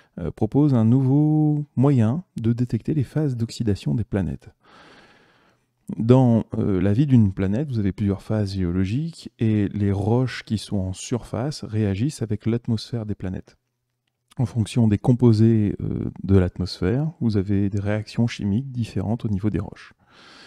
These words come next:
Ils ont comparé, euh, des roches qui avaient été soumises à l'oxydation sur Terre. L'oxydation, c'est la phase dans l'ère géologique où vous avez une grande production d'oxygène.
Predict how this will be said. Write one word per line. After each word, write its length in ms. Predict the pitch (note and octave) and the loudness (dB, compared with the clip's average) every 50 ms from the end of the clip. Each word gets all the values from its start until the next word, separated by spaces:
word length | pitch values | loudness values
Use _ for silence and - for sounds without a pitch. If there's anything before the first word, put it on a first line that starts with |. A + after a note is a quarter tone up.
| - - - - _ _ _ _ _ - | -20 -20 -20 -20 _ _ _ _ _ 0
Ils 160 | G#2+ G2+ A2 | 2 4 4
ont 60 | A#2 | 4
comparé, 680 | - C#3+ C#3+ D3 D#3 D3 C#3 C#3+ C#3+ C#3 C3+ B2+ A2 - - - | 4 2 2 4 2 2 4 4 4 2 2 2 0 -2 -2 -2
euh, 160 | - G2 F#2+ | -2 -2 0
des 180 | G2+ G2+ G2 | 2 2 2
roches 360 | F#2+ G2 A#2 C3 C3 B2 - - | 2 2 2 2 2 0 -2 -6
qui 140 | - G#2 | -4 -2
avaient 300 | G2+ G2+ G2 G2 G2 G2 | -2 0 0 0 0 0
été 200 | G2 - - G2+ | 0 0 0 -2
soumises 500 | - - - D3 C#3+ C#3+ C#3 C#3+ C3+ A#2 | -2 0 0 2 2 4 4 4 2 2
à 60 | G2+ G2 | 2 2
l'oxydation 840 | A2 G#2 - - B2+ A#2 A2+ G#2+ - - - A#2 A2+ A2+ G#2+ G2 - - _ _ _ _ _ | 0 0 -2 0 2 2 2 2 0 -2 0 2 2 2 2 0 -4 -8 _ _ _ _ _
sur 300 | - - - G2 - - | -18 -8 -8 -8 -6 -4
Terre. 300 | - A#2 D3+ G3 - _ _ _ _ _ - | -4 -2 -2 -4 -6 _ _ _ _ _ -6
L'oxydation, 560 | G#2 G#2 - - F#2 F2+ - - A2 A2 A2 | -6 -6 -4 -4 -6 -6 -4 -2 -2 -2 -2
c'est 140 | - G2 F2+ | -4 -6 -6
la 120 | F2 F2+ | -6 -6
phase 500 | - - - G2+ G2+ G#2+ G#2 G2 G2+ F#2 | -8 -6 -6 -4 -4 -2 -4 -4 -6 -4
dans 200 | F2 F#2 F#2 F2+ | -4 -2 -2 -2
l'ère 160 | F#2 F#2+ F#2 | -2 -4 -4
géologique 580 | F#2 - G#2+ G#2 G#2 G#2 G#2 G#2 A#2 A#2+ - - | -2 -2 0 2 2 2 2 2 -2 -4 -4 -6
où 100 | - A#2 | -8 -4
vous 60 | G#2 | -2
avez 120 | G2+ G2 G#2+ | -2 -2 -2
une 100 | G2+ G2+ | -2 -2
grande 260 | G2+ A2 G#2 B2 A#2+ | 0 0 0 0 0
production 460 | A#2+ - A2+ G#2 G2+ - - G#2+ G#2+ | 0 -2 -2 -2 -2 -2 -4 -4 -2
d'oxygène. 480 | G#2 G2+ G2 - F#2+ G2 F2+ C3 E3 | -2 -4 -6 -8 -6 -4 -2 -2 -2